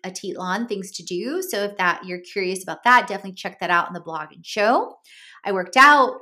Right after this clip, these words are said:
and I rested at the house. On Wednesday, I completed a weekly series. I submitted a proposal to Trial Facts for digital marketing, transferred photos, and did laundry.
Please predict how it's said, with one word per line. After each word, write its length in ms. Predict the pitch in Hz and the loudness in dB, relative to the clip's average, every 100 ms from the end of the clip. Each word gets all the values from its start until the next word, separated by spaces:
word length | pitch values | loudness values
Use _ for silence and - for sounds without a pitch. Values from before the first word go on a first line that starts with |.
| - | -6
and 260 | 208 208 | -4 -2
I 100 | 185 180 | -2 -2
rested 480 | 170 180 - 185 | -4 -6 -8 -8
at 160 | - - | -8 -10
the 60 | - | -12
house. 680 | - 220 247 453 - - - _ _ _ _ _ - | 0 6 6 4 0 -4 -8 _ _ _ _ _ -4
On 280 | 214 202 202 | -2 -2 0
Wednesday, 800 | 285 330 285 - 185 165 214 277 | 0 0 -4 -4 -2 0 0 -2
I 180 | - 196 | -2 -4
completed 880 | 196 190 185 - 220 208 202 196 196 | -8 -14 -14 -12 -6 -2 -2 -2 -6
a 80 | 190 | -6
weekly 320 | 185 180 170 | -10 -10 -10
series. 600 | 170 277 277 262 247 247 | -6 -4 -2 -2 -4 -4
I 100 | - | -6
submitted 380 | 202 202 190 190 | -8 -10 -8 -6
a 40 | 185 | -8
proposal 960 | 175 _ 214 208 208 202 185 185 185 _ - - _ _ _ - | -12 _ 0 0 0 -2 -2 -2 -4 _ -20 -20 _ _ _ -10
to 400 | - 214 196 180 | -8 -6 -4 -4
Trial 440 | - 262 269 294 | 0 4 6 4
Facts 520 | 285 175 156 233 - | 2 2 2 0 -4
for 120 | - 190 | -10 -8
digital 680 | 185 180 190 180 180 165 175 | -6 -6 -2 0 0 -2 -6
marketing, 560 | 165 165 170 226 381 - _ _ _ - | -8 -8 -10 -8 -8 -12 _ _ _ -8
transferred 520 | - 196 185 170 170 | -2 -2 -4 -10 0
photos, 720 | 269 269 254 247 240 233 233 | 4 6 6 4 2 0 -2
and 120 | 196 | -6
did 160 | 185 - | -8 -8
laundry. 760 | 165 165 160 170 175 294 - | -6 -4 -6 -8 -6 -6 -8